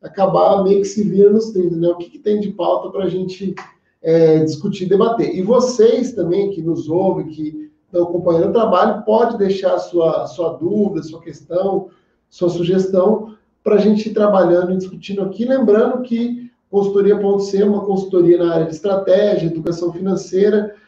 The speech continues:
É, a gente trabalha muito com palestras, eventos e principalmente com desenvolvimento humano. E quando veio esse cenário, a gente falou, "Poxa, a gente precisa também levar uma palavra de positivismo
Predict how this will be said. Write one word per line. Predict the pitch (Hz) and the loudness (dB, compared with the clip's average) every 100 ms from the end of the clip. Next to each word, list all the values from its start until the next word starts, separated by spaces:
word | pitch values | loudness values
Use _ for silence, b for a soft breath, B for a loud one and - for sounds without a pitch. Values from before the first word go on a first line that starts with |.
| B B - | B B -4
É, | 170 170 165 | 0 2 2
a | |
gente | 165 - | 0 -4
trabalha | 190 190 190 | -2 2 2
muito | 190 196 196 | 0 -2 -4
com | 180 160 | -8 -8
palestras, | - 156 151 175 190 180 - - 160 147 147 - | -4 -2 0 2 2 0 -2 -4 -2 -2 -4 -8
eventos | 165 160 160 202 226 - 202 | -8 -6 -2 -2 -2 -6 -12
e | |
principalmente | 233 240 240 214 208 226 - | -8 -4 -2 0 0 -2 -2
com | 226 208 | -2 -2
desenvolvimento | - 185 240 - 226 208 208 208 185 190 208 | 0 2 4 2 -2 2 2 0 -4 -6 -6
humano. | 180 165 151 139 - b b _ | -4 -2 -2 -8 -16 b b _
E | - | -6
quando | 202 226 240 | 0 2 4
veio | 202 202 | 6 4
esse | 202 196 | 4 -4
cenário, | 170 180 | -2 -2
a | 185 | -2
gente | 196 | -2
falou, | 196 208 | -2 2
"Poxa, | 196 185 156 | 2 2 -4
a | |
gente | 156 - - 214 | -10 -14 -6 -2
precisa | 226 - - 208 - | -2 -2 -4 -6 -4
também | 202 175 175 190 - b b b - | -6 -2 0 -2 -8 b b b 2
levar | 202 208 180 190 | 4 6 4 4
uma | 185 | 4
palavra | 185 165 170 175 170 | 4 2 2 0 -2
de | 156 | -6
positivismo | 170 165 156 151 139 147 196 202 170 170 175 - | -8 -8 -10 -16 -12 -10 -6 -6 -6 -4 -6 -8